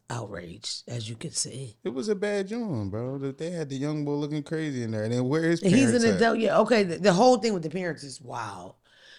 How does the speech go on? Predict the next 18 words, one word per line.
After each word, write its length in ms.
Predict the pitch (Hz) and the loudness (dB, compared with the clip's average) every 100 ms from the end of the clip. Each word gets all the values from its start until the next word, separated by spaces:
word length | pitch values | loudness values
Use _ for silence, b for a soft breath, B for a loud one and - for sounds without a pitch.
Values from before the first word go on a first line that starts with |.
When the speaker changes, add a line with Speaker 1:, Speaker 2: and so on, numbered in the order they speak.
| - | -4
Speaker 1:
The 60 | |
parents 460 | 185 247 247 262 170 | 6 8 8 6 4
knew 600 | 214 226 226 226 226 220 | 6 8 8 8 8 6
and 200 | 202 185 | 4 2
they, 360 | 180 190 190 - _ _ _ _ _ _ 196 233 - _ _ _ | 0 0 -2 -8 _ _ _ _ _ _ -8 -8 -10 _ _ _
yeah, 220 | 220 208 | 4 6
signed 440 | 170 214 208 220 220 | 6 4 2 2 4
off 320 | 214 208 208 | 4 4 2
on, 140 | 208 | 0
time 260 | 202 196 190 | 2 2 2
to 80 | 180 | -2
this, 240 | 170 143 | -4 -4
y'all. 220 | 143 139 - _ _ _ _ _ _ _ _ _ | -6 -10 -14 _ _ _ _ _ _ _ _ _
They 120 | - - | -8 -4
signed 400 | 214 208 240 254 | 0 0 2 4
off 300 | 226 202 180 | 4 4 2
on 240 | 180 175 | 2 2
it, 220 | 202 - | 2 -2